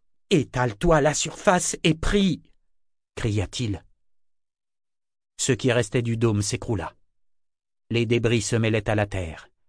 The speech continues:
Des arbustes, des fougères géantes, des roseaux s'écrasaient au sol. « Il va y arriver »,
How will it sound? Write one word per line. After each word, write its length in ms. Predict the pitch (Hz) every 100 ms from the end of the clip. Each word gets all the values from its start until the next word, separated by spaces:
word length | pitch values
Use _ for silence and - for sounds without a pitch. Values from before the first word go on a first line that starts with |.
| _ _ _ -
Des 200 | 120 120
arbustes, 500 | 110 98 90 - - - _
des 160 | 123 110
fougères 380 | - 120 120 110
géantes, 500 | 123 107 90 85 - - -
des 160 | 123
roseaux 480 | 113 123 143 117 117
s'écrasaient 580 | - 131 - 123 117 120
au 60 | 117
sol. « 420 | - 95 90 - - _ _ _ _ _ _ _ _ _ _ _ 254
Il 240 | 214 196
va 300 | 127 147 151
y 260 | 160 160 160
arriver », 840 | 143 143 117 143 147 110 87